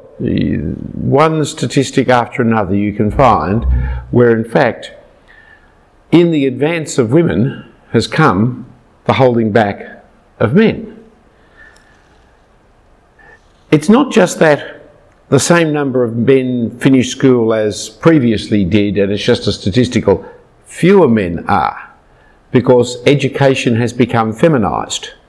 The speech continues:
Uh, the whole process of femin-, that is, most teachers today are women, and most teaching patterns are designed for girls.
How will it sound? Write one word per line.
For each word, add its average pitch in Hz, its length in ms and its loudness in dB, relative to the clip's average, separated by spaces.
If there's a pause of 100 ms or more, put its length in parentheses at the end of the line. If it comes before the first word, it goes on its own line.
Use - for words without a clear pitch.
(920)
Uh, 101 280 0
the 98 140 0
whole 123 540 -2 (440)
process 165 480 2
of 101 100 -2
femin-, 98 460 0 (520)
that 127 160 4
is, 123 300 -2 (1700)
most 147 400 2
teachers 123 800 0
today 104 580 -2 (180)
are 127 120 2
women, 135 440 0 (1080)
and 113 160 2
most 117 280 -2
teaching 165 400 2
patterns 113 720 -2 (180)
are 120 80 4
designed 113 600 0
for - 140 -2
girls. 147 600 -2